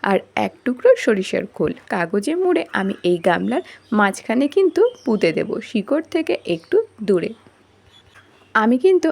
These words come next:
আমার ছাদ বাগানের পদ্ম গাছগুলোতে মাসে একবার করেই এই খাবারটা দিয়ে থাকি। যেদিন খাবারটা দিই, সেদিন কিন্তু গাছের জল পরিবর্তন করি না।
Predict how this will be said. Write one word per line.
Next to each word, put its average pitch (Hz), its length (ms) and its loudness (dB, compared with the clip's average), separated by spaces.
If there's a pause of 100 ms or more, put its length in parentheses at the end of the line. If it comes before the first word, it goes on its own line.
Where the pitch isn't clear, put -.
আমার 208 280 2
ছাদ 196 320 -2
বাগানের 302 420 0
পদ্ম 190 300 2
গাছগুলোতে 247 600 -2 (360)
মাসে 254 340 2 (160)
একবার 208 420 2
করেই 262 300 4 (120)
এই 202 240 2
খাবারটা 190 480 -2 (200)
দিয়ে 190 220 2
থাকি। - 340 -10 (200)
যেদিন 202 320 2 (100)
খাবারটা 233 500 0
দিই, 262 280 -2 (320)
সেদিন 220 400 0
কিন্তু 311 320 -2 (340)
গাছের 233 380 0
জল 214 220 2 (120)
পরিবর্তন 190 580 0 (240)
করি 175 280 2
না। 160 140 -6